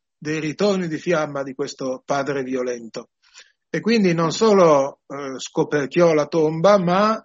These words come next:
secondo una tradizione smembrò il suo corpo per essere sicuri del non ritorno del padre.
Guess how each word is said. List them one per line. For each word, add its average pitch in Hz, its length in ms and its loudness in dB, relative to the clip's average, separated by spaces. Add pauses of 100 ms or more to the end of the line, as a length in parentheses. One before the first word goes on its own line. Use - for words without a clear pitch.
(340)
secondo 165 840 0
una 156 240 -4
tradizione 156 1000 -4
smembrò 151 760 0
il 151 120 -6
suo 139 280 -8
corpo 226 520 0
per 156 220 -2
essere 156 420 -2
sicuri 147 600 -8
del 131 160 -8
non 156 360 -2
ritorno 135 520 -8
del 127 200 -8
padre. 117 460 -14